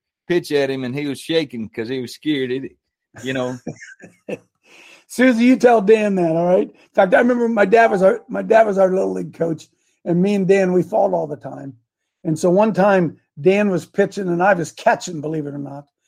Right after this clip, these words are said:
Speaker 2: And he wasn't throwing the ball across the plate. And so there we were, brothers,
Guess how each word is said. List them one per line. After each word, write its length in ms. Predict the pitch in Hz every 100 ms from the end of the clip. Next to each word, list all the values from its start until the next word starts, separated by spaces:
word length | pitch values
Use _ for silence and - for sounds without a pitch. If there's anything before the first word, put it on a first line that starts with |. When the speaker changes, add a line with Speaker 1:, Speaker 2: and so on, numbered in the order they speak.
| _ _
Speaker 2:
And 280 | 175 156 175 -
he 120 | 190
wasn't 260 | 208 202
throwing 200 | 214 208
the 60 | 190
ball 200 | 185 180
across 320 | - 165 151
the 80 | -
plate. 300 | - 160 156
And 120 | 143 - _
so 160 | - 180
there 180 | 196 196
we 160 | 208
were, 200 | 180 190
brothers, 340 | 156 185 170